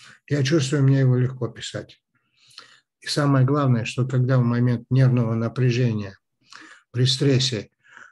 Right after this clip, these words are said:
я задачи вспоминаю, то этот стресс меня не зацикливает и не разрушает. Он уже меньше,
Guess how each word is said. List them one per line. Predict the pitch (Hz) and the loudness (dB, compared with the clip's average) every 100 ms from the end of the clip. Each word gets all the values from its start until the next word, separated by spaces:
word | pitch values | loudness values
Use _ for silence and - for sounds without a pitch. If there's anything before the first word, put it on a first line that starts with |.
| _ | _
я | 123 139 | 0 2
задачи | 131 131 131 131 131 113 | 4 4 4 2 0 -4
вспоминаю, | - - 117 113 143 196 180 113 - _ _ _ _ _ _ _ _ - _ _ _ _ _ _ | -4 -4 -2 0 2 2 0 -2 -4 _ _ _ _ _ _ _ _ -20 _ _ _ _ _ _
то | - 143 | -2 0
этот | 156 147 135 | 2 2 0
стресс | - 180 202 165 - - _ _ _ _ _ _ | 0 2 2 2 -2 -10 _ _ _ _ _ _
меня | 127 135 156 | 2 4 4
не | 139 123 | 4 4
зацикливает | 131 131 185 160 131 120 104 98 - - _ _ | 2 2 2 0 0 -2 -2 -8 -12 -20 _ _
и | - 131 | 0 2
не | 139 | 4
разрушает. | 139 135 131 135 104 92 - - _ _ _ _ _ _ _ | 2 4 2 0 -4 -6 -14 -20 _ _ _ _ _ _ _
Он | 143 151 | 0 2
уже | 151 139 160 | 2 4 4
меньше, | 170 139 110 - - 104 | 4 2 0 -4 -8 -12